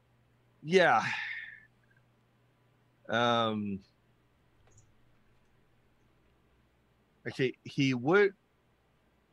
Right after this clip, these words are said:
um, he would have taken out, no, actually, leave it. Uh, he'll basically bring out the,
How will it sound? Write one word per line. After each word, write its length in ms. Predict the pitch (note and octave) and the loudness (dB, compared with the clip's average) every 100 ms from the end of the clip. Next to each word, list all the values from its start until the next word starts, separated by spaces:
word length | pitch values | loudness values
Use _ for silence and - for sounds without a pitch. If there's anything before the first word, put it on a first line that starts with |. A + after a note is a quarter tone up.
| _ - | _ -4
um, 640 | A2+ A2+ A2+ G#2 G#2 G2 F#2+ _ _ _ _ _ _ _ _ _ _ _ _ _ _ _ _ _ _ _ _ _ _ _ _ _ - | -2 0 0 -2 -6 -8 -10 _ _ _ _ _ _ _ _ _ _ _ _ _ _ _ _ _ _ _ _ _ _ _ _ _ -2
he 80 | D3 | 4
would 180 | F#3 | 4
have 120 | G3+ - | 4 0
taken 500 | F3+ F3+ - F3 D3+ - - | -4 -4 -6 -6 -6 -8 0
out, 320 | C3 C#3+ - - - - - - _ _ _ _ _ _ _ _ _ _ _ - | 2 2 -4 -16 -16 -18 -20 -20 _ _ _ _ _ _ _ _ _ _ _ -4
no, 160 | B3 D#4+ | 0 0
actually, 240 | C#4 F#3+ | -2 -6
leave 180 | D3 A#2 | -2 -2
it. 100 | A2+ - - - | -2 -6 -20 -6
Uh, 260 | C#3 C#3+ C#3 | 2 4 4
he'll 240 | G#2 D#3 | 2 -2
basically 680 | D#3+ F3+ G#3+ - F3+ D#3+ C#3+ | 0 2 0 -2 -2 0 0
bring 360 | B2+ B2 C#3+ D3+ | -4 -2 0 2
out 220 | C#3+ C3 | 0 0
the, 400 | B2+ A#2+ A2+ G#2+ | -2 0 -2 -6